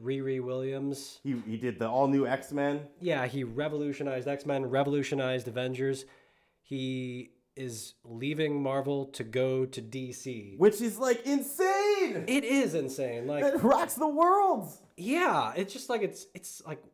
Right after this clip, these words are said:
Speaker 1: he w-, he seemed like he was so happy there, and just, like, it's like, "Whoa,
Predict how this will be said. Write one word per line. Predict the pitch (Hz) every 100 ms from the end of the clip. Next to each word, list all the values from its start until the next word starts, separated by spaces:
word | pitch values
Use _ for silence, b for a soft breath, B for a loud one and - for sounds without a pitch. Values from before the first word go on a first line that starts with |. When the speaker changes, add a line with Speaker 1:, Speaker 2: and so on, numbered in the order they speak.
| _ _ _ _ _
Speaker 1:
he | - 269
w-, | 370 214
he | 254
seemed | 277 - 320 381 294
like | 240
he | 262
was | 254
so | 233 269
happy | 247 403 415 233 139
there, | 139 127 117 113
and | 185
just, | 220 247
like, | 233
it's | 202
like, | 190
"Whoa, | 147 160 190 466 427 139 113 104